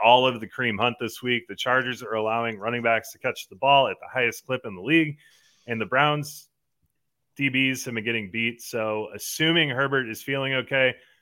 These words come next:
Mike Williams and Palmer are both plays. Keenan Allen is still not practicing. Um, so you're playing Eckler,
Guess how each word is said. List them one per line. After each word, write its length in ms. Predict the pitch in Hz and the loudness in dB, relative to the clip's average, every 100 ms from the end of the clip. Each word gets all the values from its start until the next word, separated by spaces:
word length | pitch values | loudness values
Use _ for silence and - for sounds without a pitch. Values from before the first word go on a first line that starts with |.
| _ | _
Mike 240 | 117 147 151 | 0 2 2
Williams 560 | 147 147 143 139 117 - | 2 4 2 -2 -8 -6
and 240 | 120 143 | -4 -4
Palmer 500 | 143 143 139 123 120 | -2 0 0 0 -2
are 180 | 95 107 | -4 -4
both 260 | 113 113 - - | -4 -6 -8 -2
plays. 380 | 147 113 85 | 2 2 -2
Keenan 300 | - 113 110 | -10 -10 -8
Allen 260 | 104 110 110 | -8 -8 -10
is 160 | 98 - | -14 -14
still 240 | - 127 | -8 -6
not 240 | 135 113 | -4 -6
practicing. 720 | - 107 104 104 92 104 104 107 _ _ _ _ | -4 -4 -4 -8 -14 -14 -14 -16 _ _ _ _
Um, 520 | 107 104 101 95 92 - _ _ _ - | -8 -6 -4 -6 -10 -18 _ _ _ -10
so 340 | 123 113 113 | -2 0 0
you're 160 | 110 113 | -2 -6
playing 320 | - 147 160 | -2 0 2
Eckler, 580 | 135 131 139 131 131 | 2 0 -2 -4 -4